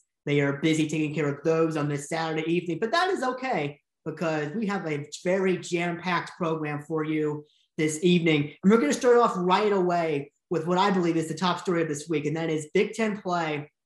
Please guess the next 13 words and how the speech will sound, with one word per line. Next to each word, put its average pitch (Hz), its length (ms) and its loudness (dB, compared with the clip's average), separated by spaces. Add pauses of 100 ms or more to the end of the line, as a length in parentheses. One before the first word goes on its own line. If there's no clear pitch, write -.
(340)
is 196 200 2
just 190 220 2
continuing 226 580 2
to 190 60 0
have 180 520 0 (200)
all 240 240 4
kinds 190 360 -2
of 165 80 -2
incredible 170 500 -2
storylines. 147 720 -2 (420)
And 160 500 0
the 302 460 2
storyline 143 920 -2